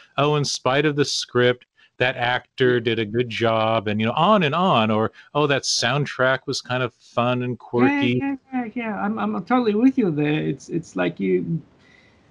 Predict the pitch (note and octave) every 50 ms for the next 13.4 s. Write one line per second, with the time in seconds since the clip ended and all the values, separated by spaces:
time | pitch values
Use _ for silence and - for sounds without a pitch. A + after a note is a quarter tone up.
0 | - - F3 F#3 F#3+ - - E3+ - - - G3 G#3+ A3 - G#3 G3 F#3 F#3 F3+
1 | - - - - - _ _ _ _ - _ _ _ _ - G3 A3+ B3 G3+ G3+
2 | A3+ - - - - A4 - - B3+ - - - - - - B3+ C4 C4+ C4+ C4+
3 | - G3 G#3 F#3+ E3 C3 - F3+ E3+ D#3+ D3+ D3 D3 D3 D3 C#3 C3 C#3+ D#3+ E3
4 | F3 - - - - F#3 E3+ D#3 D3 D#3 D3+ D3 D#3 F3 E3+ - E3 D3+ C#3+ C#3
5 | C#3+ D3 D3+ D3+ D#3+ D3+ B2+ C3+ C3+ B2+ D3+ E3 E3+ D#3 C3 C3+ D3 D#3+ D#3+ D3+
6 | - _ _ _ _ _ _ _ _ _ _ _ _ _ _ _ _ _ _ _
7 | _ _ _ _ _ _ _ _ _ - - G3+ F#3 F#3 F#3 F3+ E3+ - - -
8 | G3 F3+ F#3 F3+ E3 - - G3 G#3 A3+ E3+ C#3 F3 E3+ D#3 D#3 D3+ - E3+ D#3
9 | D3 C3 - C#3+ C#3+ C3 - - - D#3 - - - - - - D3+ B2+ B2 D3
10 | E3 E3+ F#3+ G3+ F#3+ F3 G#3 A3 G#3 A3+ A#3+ A#3 G3+ G#3 G3 - - G#3 - -
11 | G#3 - - A#3+ G#3+ A3 B3+ B3+ - - A#3+ A3 F3 F3+ F3 D3+ - - F#3+ E3+
12 | D#3+ D3 - - A#3 C4 D4 C4 F#3 - - - G3 F3+ E3+ D#3 C3 - D3 D#3+
13 | F#3 G3 D#3+ C#3+ D3+ F3 F3 D#3